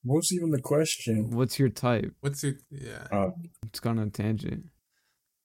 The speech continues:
Speaker 2: Yeah, so, um, follow us on Spotify, follow us on Twitter at L C C, L C C O R, no,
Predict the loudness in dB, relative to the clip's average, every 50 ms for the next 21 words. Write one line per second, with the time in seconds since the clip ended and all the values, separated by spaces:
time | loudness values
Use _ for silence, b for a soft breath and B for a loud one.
0 | _ _ _ _ _ _ _ _ _ _ _ _ _ _ -20 _ _ -16 _ 2
1 | 4 6 6 6 4 4 2 2 4 4 6 6 6 6 4 4 4 6 6 6
2 | 6 6 6 4 4 4 4 2 2 2 0 -2 -4 -8 _ _ _ _ _ 4
3 | 4 6 6 4 4 0 0 0 0 0 0 2 2 2 0 2 2 2 2 2
4 | 2 0 -2 -4 0 2 4 6 6 6 6 4 4 2 2 2 4 4 2 2
5 | 4 4 2 2 2 0 -8 -10 _ 2 4 4 4 6 6 6 6 4 6 4
6 | 4 4 4 4 4 4 4 4 2 0 _ _ 2 2 2